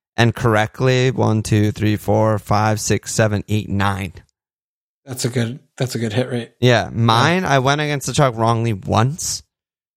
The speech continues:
Speaker 1: and I got it right eight times.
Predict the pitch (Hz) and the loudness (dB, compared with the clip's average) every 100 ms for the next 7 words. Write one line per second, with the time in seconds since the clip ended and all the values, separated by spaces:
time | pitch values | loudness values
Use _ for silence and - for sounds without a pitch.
0 | _ _ - 117 110 110 117 113 104 - | _ _ 0 2 2 2 0 -2 -6 -6
1 | - 113 117 113 101 113 113 110 110 107 | 0 2 4 0 2 4 4 2 0 -4
2 | - _ _ _ _ 117 107 - 101 117 | -8 _ _ _ _ 0 0 -2 -6 -6
3 | - | -10